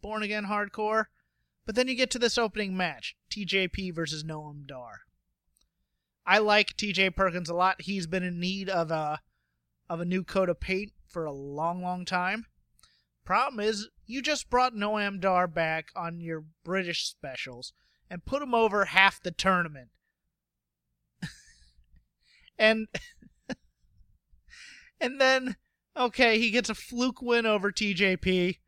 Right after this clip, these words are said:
and then you beat him clean the next week. Okay, he's done.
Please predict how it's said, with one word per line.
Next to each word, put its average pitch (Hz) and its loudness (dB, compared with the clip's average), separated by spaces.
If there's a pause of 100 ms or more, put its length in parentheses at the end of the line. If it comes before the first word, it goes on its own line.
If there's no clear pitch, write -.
(360)
and 226 0
then 240 4
you 226 6
beat 208 2
him 196 2
clean 190 0 (460)
the 190 -2
next 175 0
week. 147 -12 (1600)
Okay, 240 4
he's 202 -2
done. 214 2